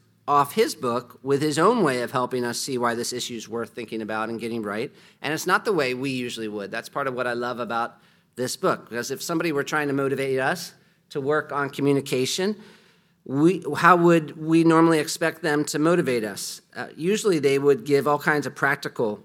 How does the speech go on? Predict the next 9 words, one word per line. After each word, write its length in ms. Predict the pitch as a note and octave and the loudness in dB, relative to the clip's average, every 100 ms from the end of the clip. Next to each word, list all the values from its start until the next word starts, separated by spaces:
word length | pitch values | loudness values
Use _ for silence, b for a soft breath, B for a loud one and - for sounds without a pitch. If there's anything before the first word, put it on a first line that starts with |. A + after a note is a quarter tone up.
| _ | _
reasons. 580 | G#2 A#2 G2+ F#2 G2+ - b b b b b | -10 -8 -6 -8 -12 -16 b b b b b
But 120 | C3 | -4
he's 220 | D3+ A#3+ | -2 -4
starting 580 | - F#3 E3 E3 E3 D#3+ | 0 4 6 4 2 0
bigger 240 | F#3 E3+ | -2 -2
picture, 460 | F3+ G#3+ - A#2+ F#2 _ _ - | -2 -4 -4 -8 -10 _ _ -12
and 160 | B2 | -6
he's 180 | D3+ E3 | -2 -2
saying, 460 | - D3+ D3 C#3+ | -2 -2 0 0